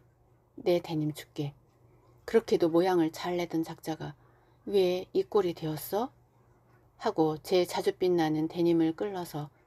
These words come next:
순옥의 다리에다가 끼워준다. 자, 인젠 구두 신어봐.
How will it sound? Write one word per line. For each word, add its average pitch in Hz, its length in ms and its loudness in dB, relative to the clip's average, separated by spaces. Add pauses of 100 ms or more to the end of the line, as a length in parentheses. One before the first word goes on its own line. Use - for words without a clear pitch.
(280)
순옥의 240 500 2
다리에다가 160 800 -2
끼워준다. 156 600 -2 (600)
자, 170 460 0
인젠 175 520 0 (420)
구두 180 240 2
신어봐. 185 560 -2